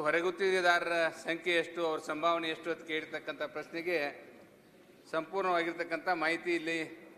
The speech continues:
ಒದಗಿಸಿರುವುದಿಲ್ಲ. ಸನ್ಮಾನ್ಯ ಸಭಾಪತಿಗಳೇ, ಮಂತ್ರಿಗಳನ್ನು ನಾನು ಕೇಳಿಕೆ ಬಯಸ್ತಾ ಇದ್ದೇನೆ.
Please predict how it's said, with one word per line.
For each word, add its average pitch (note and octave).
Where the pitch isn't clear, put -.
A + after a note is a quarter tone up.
ಒದಗಿಸಿರುವುದಿಲ್ಲ. E3
ಸನ್ಮಾನ್ಯ D3
ಸಭಾಪತಿಗಳೇ, D3+
ಮಂತ್ರಿಗಳನ್ನು F3+
ನಾನು E3+
ಕೇಳಿಕೆ F3
ಬಯಸ್ತಾ E3
ಇದ್ದೇನೆ. E3